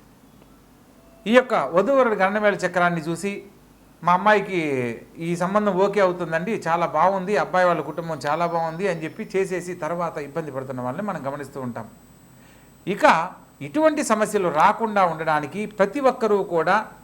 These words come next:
ఈ యొక్క వీడియో ద్వారా కొన్ని కొన్ని విషయాలు ఒక్కొక్క రాశుల వారీగా తెలుసుకునే అవకాశాన్ని కల్పించాలనే సంకల్పంతో ఈ యొక్క వీడియో చేయడం జరుగుతుంది. ప్రతి ఒక్కరూ ఈ యొక్క వీడియోని చివరి వరకు చూడండి,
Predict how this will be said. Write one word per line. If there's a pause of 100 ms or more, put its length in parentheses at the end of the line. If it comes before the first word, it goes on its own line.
(440)
ఈ
యొక్క
వీడియో
ద్వారా
కొన్ని
కొన్ని
విషయాలు
ఒక్కొక్క
రాశుల
వారీగా
తెలుసుకునే
అవకాశాన్ని
కల్పించాలనే
సంకల్పంతో (460)
ఈ
యొక్క
వీడియో
చేయడం
జరుగుతుంది. (320)
ప్రతి
ఒక్కరూ (280)
ఈ
యొక్క
వీడియోని
చివరి
వరకు (100)
చూడండి,